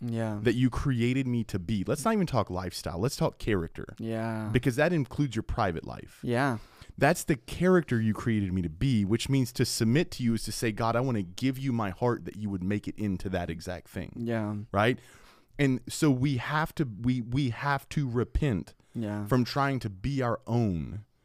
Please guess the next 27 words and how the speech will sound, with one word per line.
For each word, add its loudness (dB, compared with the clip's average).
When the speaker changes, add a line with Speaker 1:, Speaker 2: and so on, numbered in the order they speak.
Speaker 2:
God, 2
to, -6
from -2
being 2
our 0
own 2
whatever, 0
from -4
seeking -2
our -2
own 2
glory 2
to -6
Speaker 1:
Yeah. -4
Speaker 2:
seeking -2
God's 0
in 2
living 2
out 0
what -4
he's -4
created 0
us -6
to -8
be. 0
And 2
it 0